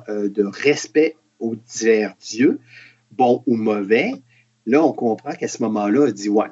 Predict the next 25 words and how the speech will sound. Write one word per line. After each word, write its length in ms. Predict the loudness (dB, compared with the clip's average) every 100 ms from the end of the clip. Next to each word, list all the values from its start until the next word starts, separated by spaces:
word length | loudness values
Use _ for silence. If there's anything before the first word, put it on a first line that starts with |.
| -8
OK, 180 | -8
les 540 | -4 -4 -6 -12 -6 0
animaux 280 | 2 2 2
de 100 | 0
sorcellerie 680 | -4 -4 -4 -4 0 0
en 160 | 0 -2
Inde, 220 | -2 -4 -6
c'est 280 | -10 -14
pas 200 | -2 2
un 100 | 2
truc 260 | 0 0 0
qui 100 | -2
fonctionne. 520 | -6 -6 -6 -12 -16 -20
Je 80 | -14
dis 140 | -8
pas 180 | -2 -2
qu'ils 160 | -2
ont 60 | -4
pas 360 | -2 -2 -2 -6 _ _ _
des 280 | 0 0 2
auras, 600 | 2 2 2 2 2 0
qu'ils 140 | -2
ont 60 | -6
pas 280 | -4 0 0
des 280 | 0 -6